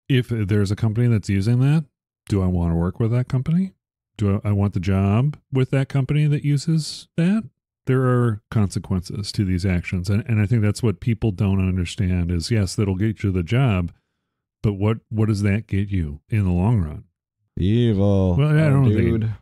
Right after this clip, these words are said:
Speaker 1: gets you evil, but
Speaker 2: Yeah.
Speaker 1: we don't have much time before we have to wrap this up for talking about video games. I'm just gonna say what I've been playing, and we'll just kind of
Speaker 2: Say
Speaker 1: leave
Speaker 2: what
Speaker 1: it
Speaker 2: you've
Speaker 1: at
Speaker 2: been
Speaker 1: that.
Speaker 2: playing. Okay.
Speaker 1: It's this game.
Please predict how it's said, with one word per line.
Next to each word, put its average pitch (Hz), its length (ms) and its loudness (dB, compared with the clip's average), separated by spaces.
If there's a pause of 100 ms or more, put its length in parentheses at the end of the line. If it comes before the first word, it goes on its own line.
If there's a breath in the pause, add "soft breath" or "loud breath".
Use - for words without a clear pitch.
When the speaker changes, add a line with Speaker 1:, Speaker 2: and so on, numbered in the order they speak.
Speaker 1:
gets 104 260 -4
you 90 100 -4
evil, 87 520 -2
but 85 220 -4
Speaker 2:
Yeah. 80 280 -2 (420)
Speaker 1:
we 139 160 2
don't 165 160 4
have 139 140 4
much 127 260 0
time 110 600 2
before 98 380 0
we 92 140 2
have 92 160 0
to 98 100 0
wrap 92 340 0
this 90 220 -2
up 90 240 0 (460)
for 92 480 0
talking 107 340 0
about 90 340 0 (180)
video 95 420 0
games. 90 540 -2 (400)
I'm 113 200 0
just 113 140 -2
gonna 113 160 2
say 110 260 0
what 98 180 2
I've 90 120 0
been 87 160 -2
playing, 85 480 -2
and 82 120 -2
we'll 85 120 -2
just 82 260 -6
kind 87 240 -2
of 78 80 -6
Speaker 2:
Say 98 140 0
Speaker 1:
leave 127 80 4
Speaker 2:
what 123 80 2
Speaker 1:
it 113 60 2
Speaker 2:
you've 101 100 0
Speaker 1:
at 104 40 0
Speaker 2:
been - 20 0
Speaker 1:
that. 90 120 2
Speaker 2:
playing. 85 240 0
Okay. 90 380 -4
Speaker 1:
It's 117 160 -2
this 120 180 0
game. 110 540 0